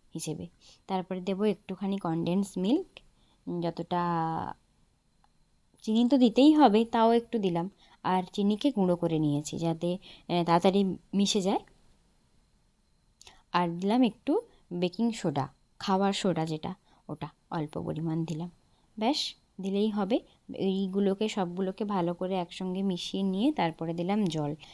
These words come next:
একটু উষ্ণ গরম জল দিলাম, দিয়ে ভালো করে মাখিয়ে, আহ, পাঁচ মিনিট রেখে দেবো।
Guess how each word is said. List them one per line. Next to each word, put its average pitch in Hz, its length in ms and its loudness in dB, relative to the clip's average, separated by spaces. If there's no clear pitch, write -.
একটু 220 280 -2
উষ্ণ 220 340 -2
গরম 185 300 2
জল 208 240 0
দিলাম, 214 280 2
দিয়ে 196 120 0
ভালো 175 260 0
করে 196 200 0
মাখিয়ে, 202 760 0
আহ, 175 340 -4
পাঁচ 175 280 -2
মিনিট 214 360 4
রেখে 156 200 -2
দেবো। - 240 -8